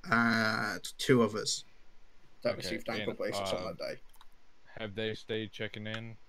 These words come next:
Speaker 2: with
Speaker 1: No,
Speaker 2: you all?
Speaker 1: no one has checked in. There was an incident a couple days after with Bill May where we said, "We're gonna put anklet bracelet on you." He said, "I already got one." I said, "You sure checked in?" He said, "Oh." And he just never checked in with us since.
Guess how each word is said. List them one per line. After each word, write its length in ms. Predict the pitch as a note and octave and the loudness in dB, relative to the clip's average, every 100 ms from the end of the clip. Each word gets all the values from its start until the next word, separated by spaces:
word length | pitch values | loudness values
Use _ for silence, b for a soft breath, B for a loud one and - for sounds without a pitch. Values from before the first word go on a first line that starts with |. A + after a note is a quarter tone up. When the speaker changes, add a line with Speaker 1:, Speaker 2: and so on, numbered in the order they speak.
| - | 0
Speaker 2:
with 100 | C3+ | 6
Speaker 1:
No, 140 | C3+ | 8
Speaker 2:
you 200 | G#2+ G#2+ | 6 0
all? 60 | A2 | 8
Speaker 1:
no 160 | C3+ D3 | 10 12
one 160 | C#3+ | 10
has 180 | C3 C3 | 6 6
checked 240 | - C3+ - | 6 6 6
in. 140 | A#2 | 6
There 120 | B2+ | 8
was 120 | B2+ | 8
an 100 | C3+ C#3+ | 8 6
incident 540 | D3+ - C#3 C#3 C#3 | 4 4 6 6 6
a 40 | - | 2
couple 240 | C#3+ C3 | 6 6
days 240 | B2 B2+ | 6 6
after 220 | C#3+ B2+ B2 | 6 6 6
with 200 | A2 - | 6 8
Bill 180 | C3 | 8
May 360 | B2 B2+ C3+ B2+ B B B B B - | 10 10 10 8 B B B B B 2
where 160 | B2+ A2+ | 6 6
we 120 | A2 | 6
said, 380 | - C3 B2 A#2 - - - | 6 10 10 8 -4 -12 -4
"We're 120 | B2 A#2 | 4 8
gonna 180 | A#2+ A2+ | 8 8
put 220 | B2+ - | 8 8
anklet 340 | B2+ B2+ C#3 | 6 6 6
bracelet 360 | C3+ C3 C3+ C3 | 8 6 6 6
on 100 | C3+ | 10
you." 100 | C3+ | 10
He 120 | C3 | 8
said, 160 | A#2+ A2+ | 8 8
"I 140 | A2+ | 10
already 260 | A#2+ A#2 A2+ | 10 10 8
got 220 | B2+ B2 | 6 8
one." 320 | C3 C3+ C3 - | 10 10 8 4
I 100 | E3+ | 0
said, 240 | - - | 0 2
"You 40 | A2+ | 2
sure 220 | - A#2+ | 4 4
checked 320 | A#2 - - | 6 4 6
in?" 180 | B2 A#2 | 4 6
He 100 | A#2+ | 2
said, 340 | A#2 A#2 A2 - - - - - - - | 4 4 4 -2 -16 -16 -16 -16 -16 6
"Oh." 260 | A2+ - - - - - - - - - - - - - | 6 6 -4 -12 -14 -16 -16 -16 -16 -16 -16 -14 -4 2
And 180 | G#2 A2+ | 4 4
he 100 | G#2+ | 2
just 260 | A2+ - | 0 4
never 200 | A#2+ A2+ | 8 8
checked 260 | A2 - - | 8 6 6
in 80 | A#2+ | 2
with 140 | C#3 | 4
us 140 | A2+ - | 4 4
since. 360 | A2+ - - | 4 2 -4